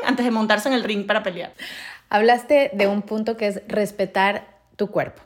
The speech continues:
Speaker 2: Yo creo que es muy importante ese punto, es el más importante en mi concepto, cuando se va a tener conversaciones de este tipo. Se lo planteaba yo a mi hija, y se los voy a compartir, como me dio la vida a entender cuando empecé a tener estos temas.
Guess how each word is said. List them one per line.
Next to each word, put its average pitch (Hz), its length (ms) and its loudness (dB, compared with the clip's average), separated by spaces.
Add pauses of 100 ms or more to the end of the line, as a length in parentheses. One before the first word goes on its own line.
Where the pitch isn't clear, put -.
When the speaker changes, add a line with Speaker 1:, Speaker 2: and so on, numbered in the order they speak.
Speaker 2:
Yo 208 260 4
creo 208 600 2
que 190 160 4
es 170 120 -2
muy 226 220 2
importante 214 800 -2
ese 202 240 -2
punto, 240 240 -6
es 214 120 0
el 269 100 2
más 320 260 0
importante 175 560 0
en 202 140 4
mi 220 140 0
concepto, - 640 -6 (240)
cuando 190 340 0
se 196 160 0
va 208 200 4
a 240 80 0
tener 175 320 -2
conversaciones 165 680 -6
de 160 80 -4
este 151 200 -8
tipo. - 300 -8 (480)
Se - 180 4
lo 254 140 4
planteaba 302 420 4
yo 262 300 2
a 233 80 -4
mi 180 260 -4
hija, 170 400 -12 (200)
y 185 120 -2
se 175 120 2
los 180 140 2
voy 226 160 6
a 269 100 0
compartir, 185 640 0
como 208 640 0
me 226 240 4
dio 269 140 6
la 349 100 4
vida 302 200 2
a - 20 4
entender 208 540 2
cuando 196 240 -2
empecé 196 440 -4
a 247 180 -2
tener 196 240 -4
estos 220 300 -10
temas. 175 380 -6